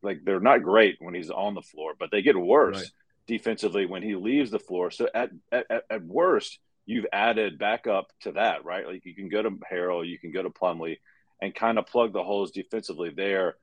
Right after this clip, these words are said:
Speaker 1: So you're not sinking down so far. It doesn't solve the defensive problem. It gives them a guy that can catch the ball down low, maybe score a little bit, well, definitely score more than, uh, Plumlee down low. And he's a high energy guy, and he brings toughness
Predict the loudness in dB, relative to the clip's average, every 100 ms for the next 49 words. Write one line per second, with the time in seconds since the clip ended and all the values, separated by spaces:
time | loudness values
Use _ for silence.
0 | _ -10 -2 0 0 -2 -2 -6 -6 -6
1 | -4 -4 -6 -4 0 0 0 2 2 0
2 | -2 -2 -2 -4 2 2 2 -4 -8 -10
3 | -10 -10 -14 -6 -2 -2 -2 -8 -14 _
4 | _ -8 0 2 2 0 2 4 2 -2
5 | -6 -6 -6 -2 -2 -2 -6 -8 -6 -2
6 | 0 0 0 -4 -4 -4 -4 -4 -8 -10
7 | -6 -2 0 -2 -4 -6 -6 -8 -10 -6
8 | -6 -6 -12 -8 -2 -2 -4 -8 -4 -4
9 | -4 -6 -6 -10 _ _ _ 4 4 4
10 | 0 0 0 0 -2 -2 -2 0 2 2
11 | 0 _ _ _ -2 -2 0 2 4 4
12 | 0 -2 0 0 0 -4 -4 -4 -2 -2
13 | -2 -4 -12 -4 -2 -2 -6 -14 -14 -18